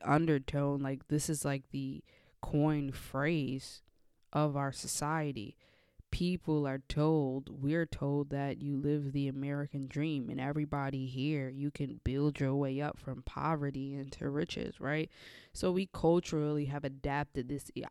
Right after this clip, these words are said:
ideology of hustle culture. So it's kinda like the undertone of American society. Also, I think it's hyper-focused in communities of color because of the history.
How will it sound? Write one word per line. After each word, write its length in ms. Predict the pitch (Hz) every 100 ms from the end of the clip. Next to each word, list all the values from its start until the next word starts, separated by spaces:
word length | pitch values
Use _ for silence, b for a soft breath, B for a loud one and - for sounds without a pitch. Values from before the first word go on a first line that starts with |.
| -
ideology 840 | 143 147 143 135 143 147 135 135 -
of 300 | 143 139 - _
hustle 360 | - 147 - 139
culture. 340 | 131 139 139
So 260 | - 143 147
it's 120 | -
kinda 280 | - 160 151
like 220 | 143 139
the 220 | 139 135 - b b b b _ _ _ _ _ _ _ _ 151
undertone 760 | 160 151 139 - 143 139 135 -
of 240 | 143 143
American 640 | 139 139 143 143 - 139
society. 720 | - - 147 143 151 156 156 156 B B B B
Also, 340 | 190 247 202
I 80 | 170
think 260 | - 170 -
it's 160 | 147
hyper-focused 960 | - 156 160 156 147 - 147 - 143 143
in 140 | 147
communities 640 | - 143 147 147 147 143 147
of 100 | -
color 600 | - 151 165 147 151 156 165 -
because 480 | 147 - 151 151 147
of 180 | 139 - _
the 120 | 147 135
history. 760 | 143 147 - - 147 147 160